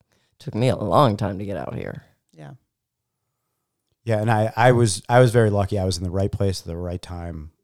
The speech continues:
Speaker 3: with the right questions, and ended up, uh, ended up buying, uh, into a whale watching company. And not, and there was so much I didn't know, and I, there was so much I didn't know that I didn't know, um,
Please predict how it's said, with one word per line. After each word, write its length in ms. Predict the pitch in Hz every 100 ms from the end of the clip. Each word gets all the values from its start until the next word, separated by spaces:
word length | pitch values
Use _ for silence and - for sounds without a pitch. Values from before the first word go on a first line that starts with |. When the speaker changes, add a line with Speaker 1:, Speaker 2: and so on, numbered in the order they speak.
| _
Speaker 3:
with 120 | 85
the 80 | 85
right 180 | 85 85
questions, 680 | 85 82 - 82 78 73 -
and 540 | 82 82 78 78 76 73 -
ended 300 | 85 85 85
up, 300 | 82 87 - - _ _ _ _ _ _ _
uh, 240 | 95 90 92 _ _ _ _ _ _ _ _ _ -
ended 200 | 104 120
up 120 | 120
buying, 400 | - 113 120 120 -
uh, 100 | 107 -
into 240 | 110 104 113
a 60 |
whale 200 | 104 98
watching 280 | 117 107 90
company. 480 | 95 87 90 87 90 -
And 680 | 90 90 90 90 90 87 82 _
not, 320 | 92 98 107 _ -
and 100 | 98
there 80 | 104
was 100 | 92
so 260 | - 101
much 240 | 110 113 117
I 120 | 110
didn't 280 | 110 107 -
know, 480 | 107 113 117 123 - _
and 320 | 87 90 90
I, 160 | - 92
there 120 | 95
was 80 | 90
so 140 | - 107
much 180 | 107 107
I 100 | 101
didn't 240 | 98 95
know 180 | 95 110
that 100 | 117
I 120 | 117
didn't 260 | 117 117 120
know, 340 | 113 117 127 _ _ _ _ _ _
um, 380 | 95 92 90 82